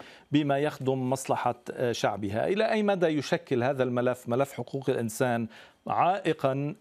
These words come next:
أمام تطوير العلاقات الأمريكية السعودية، في حين أنه ي-، يعني، هو مدخل أساسي للعلاقات الصينية السعودية، بحيث أن الصين لا تهتم بهذا الشأن؟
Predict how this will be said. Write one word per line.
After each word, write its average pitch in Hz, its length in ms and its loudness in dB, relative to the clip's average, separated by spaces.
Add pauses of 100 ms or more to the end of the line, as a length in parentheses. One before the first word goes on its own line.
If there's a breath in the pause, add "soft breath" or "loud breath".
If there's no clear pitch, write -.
(100)
أمام 147 360 2
تطوير 151 580 0
العلاقات 127 640 0
الأمريكية 131 600 0
السعودية، 160 680 0
في 190 240 -4
حين 180 340 -4
أنه 151 600 0 (320 loud breath)
ي-، 147 260 2
يعني، 131 560 0
هو 143 520 2
مدخل 156 560 0
أساسي 175 480 0
للعلاقات 135 800 2
الصينية 170 480 0
السعودية، 131 580 2
بحيث 127 340 0
أن 135 220 0
الصين 131 320 -2
لا 120 100 2
تهتم 113 400 -2
بهذا 101 220 -2
الشأن؟ - 260 -10